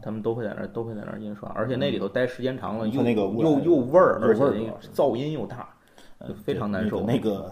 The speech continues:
Speaker 2: 那个环境还是 <laughs> 不是太好。那在这个，就是在这个，甭管说是这个纸媒也好，还是现在这个电子媒体也好，呃，这个dex这个存续当中、存续的过程当中，给你啊，就是给你个人最大的收获，你觉得是什么？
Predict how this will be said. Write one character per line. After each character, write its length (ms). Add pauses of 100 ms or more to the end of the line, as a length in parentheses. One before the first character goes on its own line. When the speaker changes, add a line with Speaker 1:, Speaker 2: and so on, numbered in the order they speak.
Speaker 2:
那 120
个 60
环 160
境 160
还 100
是 140 (200)
<laughs> 200
不 80
是 80
太 180
好。 200 (520)
那 200
在 180
这 160
个， 560
就 100
是 120
在 120
这 120
个， 120 (320)
甭 200
管 240
说 140
是 100
这 100
个 300
纸 140
媒 180
也 80
好， 160
还 160
是 80
现 140
在 160
这 80
个 120
电 160
子 80
媒 120
体 80
也 80
好， 160 (280)
呃， 280 (500)
这 100
个 60
dex 320
这 100
个 80
存 160
续 80
当 160
中、 280 (120)
存 220
续 80
的 80
过 140
程 120
当 160
中， 220 (380)
给 160
你 240
啊， 260 (100)
就 120
是 100
给 100
你 100
个 180
人 60 (220)
最 120
大 80
的 80
收 160
获， 180
你 100
觉 120
得 80
是 80
什 100
么？ 80